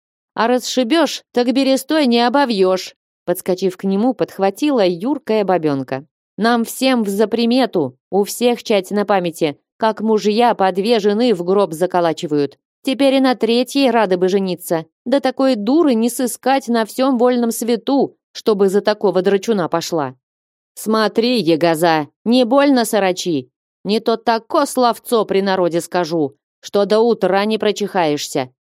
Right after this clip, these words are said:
огрызнулся дрочливый вдовец. Примечание. Сорочить.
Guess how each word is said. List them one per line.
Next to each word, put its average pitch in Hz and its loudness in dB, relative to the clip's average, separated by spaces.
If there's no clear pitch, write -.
огрызнулся 175 0
дрочливый 160 -2
вдовец. 147 -4
Примечание. 170 0
Сорочить. 269 -2